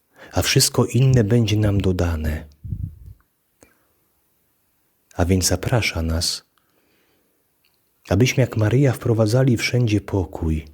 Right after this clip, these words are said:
byśmy dla siebie byli braćmi, siostrami w wierze, byśmy dostrzegali jak ona troskliwym wzrokiem potrzeby innych,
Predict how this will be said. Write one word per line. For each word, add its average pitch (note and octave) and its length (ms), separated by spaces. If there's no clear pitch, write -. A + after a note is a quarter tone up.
byśmy G#2+ 460
dla G2 200
siebie A2+ 300
byli G2 260
braćmi, G#2 520
siostrami G2+ 600
w F2+ 80
wierze, E2 640
byśmy G2 220
dostrzegali G2 680
jak F2+ 360
ona G#2 300
troskliwym C3 580
wzrokiem A#2 440
potrzeby G#2+ 460
innych, D#2+ 800